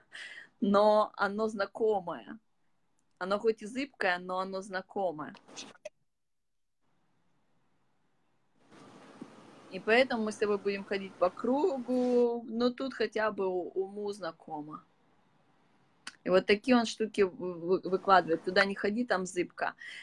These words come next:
Но если мы посмотрим, а, так вот прям с открытыми глазами туда скажем, если нас ведет туда наша правда, если нас ведет туда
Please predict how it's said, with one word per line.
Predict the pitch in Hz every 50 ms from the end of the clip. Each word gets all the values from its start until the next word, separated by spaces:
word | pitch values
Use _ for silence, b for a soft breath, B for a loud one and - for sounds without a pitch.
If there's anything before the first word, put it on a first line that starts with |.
| B B _
Но | 190 190
если | 196 202 220 240 - - 220
мы | 214 220 214
посмотрим, | 214 - 214 208 - - 214 208 208 202 - 196 185 175 175 180 - b b b b b b b b b _ _ _
а, | - - 180 175 175 175 175 175 180 175 170 175 - - - _ _ _ _ _ _ _ _ _ _ _ _ _ _ _ _ _ _ _ _ _ _ _ - - - _ _ _ _ _ _ _ _ _ - 254 -
так | - 185 170 170 -
вот | 165 165 -
прям | - 190 180 175 165 170 170 165 - - -
с | - 202
открытыми | 185 - - 226 226 220 233 214 208
глазами | 202 214 214 226 233 277 339 359 285
туда | 247 208 196 196
скажем, | 196 - - 190 185 180 175 180
если | 180 185 220 254 285 - - 233
нас | 220 208 202 185 180 - - -
ведет | 190 185 170 180 202 220 247 -
туда | _ 220 190 185 185 175
наша | 175 175 180 - - 180
правда, | - _ 185 175 160 147 147 147 147 - 160
если | 160 160 180 185 - - 196
нас | 196 196 196 - -
ведет | 190 190 190 190 - -
туда | _ 220 170 170